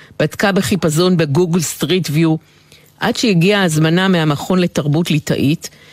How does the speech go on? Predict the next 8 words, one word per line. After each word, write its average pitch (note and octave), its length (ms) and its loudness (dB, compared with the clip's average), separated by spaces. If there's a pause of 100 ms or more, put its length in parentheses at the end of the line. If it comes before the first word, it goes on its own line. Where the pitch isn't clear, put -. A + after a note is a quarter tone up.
(280)
ותוך A3 320 -2
כדי A3 180 0
הקורונה G#3 540 0
סיוון F3 420 0
בסקי F3+ 340 0
נסעה D3+ 460 0
לליטא, B2 500 0 (640)
לווילנה G#3 640 2